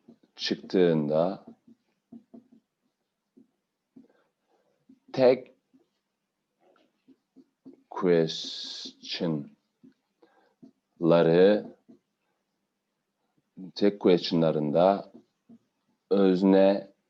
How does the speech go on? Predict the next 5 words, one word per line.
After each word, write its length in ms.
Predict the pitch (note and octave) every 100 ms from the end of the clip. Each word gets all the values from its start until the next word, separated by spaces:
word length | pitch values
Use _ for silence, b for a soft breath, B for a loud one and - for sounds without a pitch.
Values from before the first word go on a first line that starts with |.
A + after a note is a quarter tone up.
| - _ _ _ - G2+ F3
they 640 | G2+ F#2 F2+ F2+ F2 E2 E2 _ _ _ _ - - - _ _
olur. 400 | F#2+ F2+ D2 - -
Açıklamasını 840 | G#2+ - - E2+ E2 - D#2+ D2+
da 340 | F#2 F2+ - _ G2
yapmış 680 | G2 F2 - F2+ F2+ -